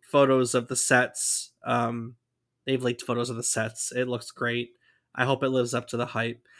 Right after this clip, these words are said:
There's been other Fallout media, some fan-made little, uh, movie, short trailer. Um, Fallout's one of those series where, like, its, its products are iconic, like Nuka-Cola, and people love to do things around it.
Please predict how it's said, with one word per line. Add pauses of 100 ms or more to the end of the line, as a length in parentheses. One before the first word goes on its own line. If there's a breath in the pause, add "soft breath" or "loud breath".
(200 soft breath)
There's
been
other
Fallout
media,
some
fan-made
little,
uh,
movie,
short
trailer. (520 loud breath)
Um, (360)
Fallout's
one
of
those
series
where,
like,
its,
its
products
are
iconic,
like
Nuka-Cola, (440 soft breath)
and
people
love
to
do
things
around
it.